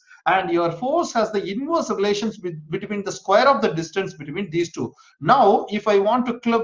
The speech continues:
these two in one equation, how I can write? F has the direct relation with the magnitude of two charges,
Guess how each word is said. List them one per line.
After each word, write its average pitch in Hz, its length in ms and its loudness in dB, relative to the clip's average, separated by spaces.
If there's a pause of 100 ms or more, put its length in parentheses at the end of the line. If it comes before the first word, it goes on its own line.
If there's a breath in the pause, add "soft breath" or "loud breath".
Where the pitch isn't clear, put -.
(120)
these - 240 -6
two 226 380 -2
in 180 200 -8
one 254 240 4
equation, 170 540 2
how 226 320 4
I 214 80 6
can 175 200 0
write? 165 300 2 (320 loud breath)
F 185 460 2 (100)
has 180 220 2
the 170 80 0
direct 175 500 2
relation 196 440 0
with 294 200 -2 (380 soft breath)
the 170 340 4 (140)
magnitude 233 880 2
of 214 240 0
two 202 180 -2
charges, 220 640 2